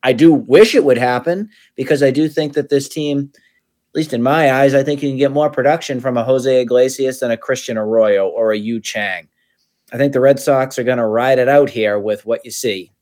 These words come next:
and they're gonna hope that maybe Kike can still give you some depth at shortstop, bounce around the field here a little bit. And I also think that they're probably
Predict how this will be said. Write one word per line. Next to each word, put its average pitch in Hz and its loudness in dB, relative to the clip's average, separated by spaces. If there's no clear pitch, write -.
and 110 -10
they're 110 -6
gonna 113 -4
hope 123 2
that 113 2
maybe 120 -2
Kike 127 -2
can 107 -12
still 110 -4
give 117 -4
you 104 -6
some 101 -12
depth 104 -4
at 120 -4
shortstop, 101 -4
bounce 135 -2
around 110 -2
the 98 -8
field 104 -4
here 101 -4
a 95 -2
little 92 -6
bit. 101 -2
And 240 6
I 185 6
also 214 2
think 185 -4
that 185 -6
they're 175 2
probably 185 -2